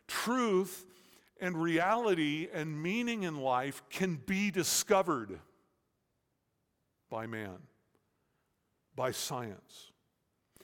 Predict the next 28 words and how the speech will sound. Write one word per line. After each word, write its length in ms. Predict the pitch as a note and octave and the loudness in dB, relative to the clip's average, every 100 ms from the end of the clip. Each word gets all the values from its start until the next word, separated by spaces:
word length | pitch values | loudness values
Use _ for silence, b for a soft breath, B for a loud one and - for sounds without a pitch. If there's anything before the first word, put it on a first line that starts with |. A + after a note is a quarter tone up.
| b b b b b | b b b b b
Or 340 | - F#3+ C4+ | 4 6 6
that 160 | C#4+ C4+ | 4 0
it 140 | A#3+ | -2
can 180 | - A3 | -2 -2
be, 260 | G3+ G3+ G3+ | -2 -2 -2
get 220 | F#3+ G#3 | -2 0
this, 260 | G3 D3 - - _ _ A#2+ | 0 0 -8 -14 _ _ -6
determined 920 | F#3 F#3 - A3 C4 B3 E3 G#2 E2 - _ _ _ _ _ _ _ _ _ _ _ _ _ _ _ _ _ - G#2 | -4 -2 -2 2 2 2 0 -2 -12 -20 _ _ _ _ _ _ _ _ _ _ _ _ _ _ _ _ _ -20 -2
by 240 | C#3+ D3 | 2 4
society 760 | C#3+ - - D#3+ C#3+ C#3+ C#3+ C#3+ | 2 -2 -4 0 0 0 -2 -4
or 180 | C#3+ | -6
by 280 | A#2 B2+ C3 | -2 -2 -2
individuals. 640 | C3+ C3 B2 C3+ A#2 G#2 G2+ | -4 -6 -6 -6 -6 -8 -2
Those 300 | E3 G3 - | 0 0 0
two 160 | G3 | -6
things. 640 | F3+ E3+ B2 E2+ - - - _ _ _ _ _ b b b b b - | -4 -4 -6 -8 -18 -20 -20 _ _ _ _ _ b b b b b -8
Reality, 720 | C3+ E3 F3+ G#3+ G#3 D#3+ C3+ - | 0 2 6 6 4 2 -2 -6
truth 540 | - G#3 A3+ D#3 - | -4 0 4 2 0
can 140 | E3+ | -6
be 160 | D3 D#3 | -6 -4
discovered 840 | C3+ C3 - - G3 G#3+ A#3 A#3 - G3 | -4 -2 -4 2 2 2 -2 -4 -6 -4
by 180 | G#3 | -2
man, 400 | G#3 G#3 G#3+ G#3+ | 0 0 0 -2
and 220 | G#3+ F#3 F3+ | -2 -2 0
it 140 | F3+ | 0
can 120 | G3+ | -4
be 160 | F#3 F#3 | -4 -6
determined 760 | D#3 F3+ - G3+ G3+ E3 B2 | -6 -8 -4 -2 0 -2 -6